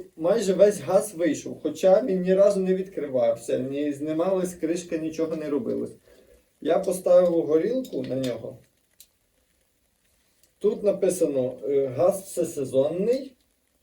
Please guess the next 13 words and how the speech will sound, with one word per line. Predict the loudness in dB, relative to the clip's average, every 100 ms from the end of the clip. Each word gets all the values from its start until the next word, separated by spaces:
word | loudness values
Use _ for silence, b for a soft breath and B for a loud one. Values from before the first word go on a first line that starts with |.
| -6
від | -4 -2
мінус | 0 2 0
десяти | -2 -4 -4 -6 -6
до | -6
плюс | -8 -10 -8
сорока. | -4 -4 -2 -4 -4 -10
Була | -12 -4 2 2
температура | 2 -2 -2 -2 -2 -2
на | -2
вулиці | 0 0 -2 -6
плюс | -10 -8 -6
два | 2 2
градуси, | 4 0 0 -8 -10